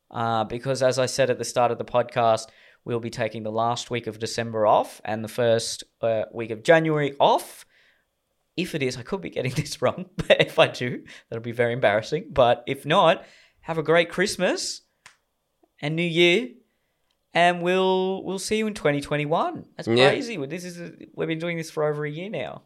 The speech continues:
Speaker 2: Well, I'm really glad that we have. Uh, I've enjoyed it a lot, and from what I can see from the comments, I do like the audience that is accumulating. It's just nice to be having the kind of Terence McKenna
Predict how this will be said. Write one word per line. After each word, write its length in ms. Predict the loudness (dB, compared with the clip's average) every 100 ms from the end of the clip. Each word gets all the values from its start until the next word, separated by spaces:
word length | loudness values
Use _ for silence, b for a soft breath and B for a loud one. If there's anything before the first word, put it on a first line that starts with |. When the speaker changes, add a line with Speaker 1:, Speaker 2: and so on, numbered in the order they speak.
| _ _ _ _ _ _ _ _ _
Speaker 2:
Well, 160 | 6 8
I'm 140 | 8
really 240 | 6 6 8
glad 300 | 8 6 4
that 80 |
we 160 | 0 0
have. 380 | 4 4 2 4
Uh, 420 | 8 8 8 6
I've 380 | 6 6 4 0
enjoyed 460 | -4 -2 4 6 6
it 100 | 4
a 40 | 2
lot, 260 | 6 6 6
and 300 | 4 4 2
from 280 | 2 2 4
what 140 | 2
I 60 | 4
can 100 | 0
see 160 | -2
from 140 | -2 -6
the 80 |
comments, 420 | -2 0 0 -2 -4
I 40 |
do 360 | -2 -2 0 0
like 300 | 2 0 -2
the 100 | -8
audience 500 | -2 -2 0 -2 -4
that 100 | -10
is 140 | -10
accumulating. 760 | -10 -8 -6 -4 -6 -6 -8 -12 -14
It's 140 | -10
just 180 | -10 -8
nice 360 | -6 -4 -6 -8
to 60 |
be 160 | -6 -4
having 260 | -2 -4
the 100 | -6
kind 240 | -6 -6 -6
of 80 | -8 _ b b -14
Terence 420 | -8 -2 -2 -2
McKenna 540 | -6 -6 -4 -4 -2